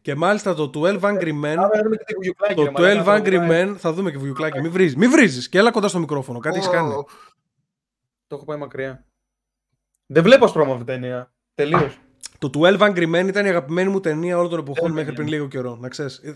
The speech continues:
Speaker 1: θα, άμα τη δεις θα σου αρέσει full. Αλλά τώρα δεν θα τη δεις γιατί δεν την ψήφισαν.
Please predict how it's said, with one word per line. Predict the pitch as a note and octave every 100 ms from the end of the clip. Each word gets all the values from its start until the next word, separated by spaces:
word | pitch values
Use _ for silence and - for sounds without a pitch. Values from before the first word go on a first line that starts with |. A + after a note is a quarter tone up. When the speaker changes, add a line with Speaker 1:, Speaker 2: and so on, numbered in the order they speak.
| -
Speaker 1:
θα, | D#3+ - _ -
άμα | E3+ G3+
τη |
δεις | F#3 G3+
θα |
σου | G3 E3+
αρέσει | F3+ - -
full. | D#3 G#2 _ _ _ _ _ _ _
Αλλά | E3 F#3+
τώρα | G3+ C4+
δεν | C4
θα | G#3
τη |
δεις | F#3+ A#3
γιατί | A#3+
δεν | A3+
την | A3
ψήφισαν. | G3 A3+ - C#3+